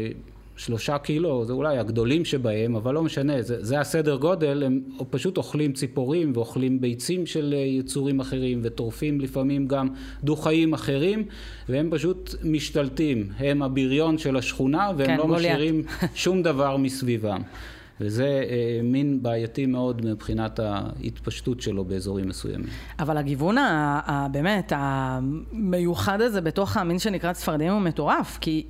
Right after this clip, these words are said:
Speaker 2: לעומת צפרדע גוליית, יש צפרדע קטנה, קטנה, קטנה,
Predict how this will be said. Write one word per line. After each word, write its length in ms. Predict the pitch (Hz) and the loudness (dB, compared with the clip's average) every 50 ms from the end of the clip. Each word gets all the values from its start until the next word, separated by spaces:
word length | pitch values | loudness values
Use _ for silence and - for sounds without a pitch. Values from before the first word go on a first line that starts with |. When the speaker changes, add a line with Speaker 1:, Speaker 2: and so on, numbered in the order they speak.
| - - - | -10 -10 -6
Speaker 2:
לעומת 680 | 131 165 175 170 170 165 143 156 165 165 175 233 294 285 - | -2 0 2 2 2 2 0 0 0 2 2 2 0 0 -2
צפרדע 520 | - - - 180 165 165 175 220 254 247 233 | -6 -4 -2 0 0 0 2 2 2 2 2
גוליית, 320 | 208 226 240 311 349 277 | 2 0 0 0 0 0
יש 140 | 285 302 302 | -2 -2 -4
צפרדע 440 | - - - 254 233 233 254 285 302 | -4 -6 -4 -4 -2 -2 -2 -2 -4
קטנה, 320 | 294 - - 294 311 339 | -4 -4 -4 -2 -2 -2
קטנה, 260 | 320 - 285 269 277 262 | -2 -2 0 0 0 -2
קטנה, 320 | 269 - 233 254 285 | -2 0 0 2 2